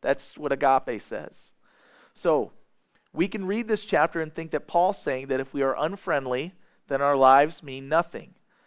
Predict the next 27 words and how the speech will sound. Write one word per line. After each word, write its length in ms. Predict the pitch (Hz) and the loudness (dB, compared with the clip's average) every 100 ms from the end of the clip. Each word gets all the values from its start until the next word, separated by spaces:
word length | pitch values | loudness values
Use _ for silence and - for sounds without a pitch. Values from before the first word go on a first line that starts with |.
| _ _ _ _ | _ _ _ _
But 180 | - 147 - | -2 -2 -2
agape 560 | 147 151 175 190 165 | 2 4 4 4 0
isn't 260 | 131 156 147 | 0 -6 -8
really 260 | 151 147 139 | -4 -2 -4
friendliness, 760 | - 175 180 135 113 113 - - | -4 -4 -4 -6 -6 -8 -10 -12
it's 180 | 135 - | -10 -10
self-denial 760 | - 156 - 170 151 147 127 | -2 0 0 -4 0 4 4
for 160 | 123 - | 2 -6
the 80 | 120 | -12
sake 300 | - 117 113 | -6 -6 -4
of 80 | 110 | -8
another. 400 | 110 101 - _ _ _ _ _ _ _ _ _ | -6 -6 -8 _ _ _ _ _ _ _ _ _
And 120 | 131 | -14
so, 340 | - 160 147 - - _ _ _ _ | 0 2 2 0 -14 _ _ _ _
in 200 | - 170 | -8 -8
Psalm 440 | - 175 190 202 | 0 4 4 4
chapter 380 | 196 185 180 170 | 2 4 4 2
thirty-four, 540 | 151 165 165 - 160 147 | -4 -4 -4 -4 -2 0
verse 260 | 143 139 | -2 -4
eight, 380 | 127 147 131 - | -2 -2 -2 -10
the 80 | 147 | -10
psalmist 480 | - 147 156 156 147 | -2 0 0 -4 -10
invites 400 | 135 131 135 - | 0 2 2 -2
those 200 | 131 127 | -6 -4
who 80 | |
are 40 | 131 | -6
listening. 500 | 131 147 - 113 | -4 -4 -8 -12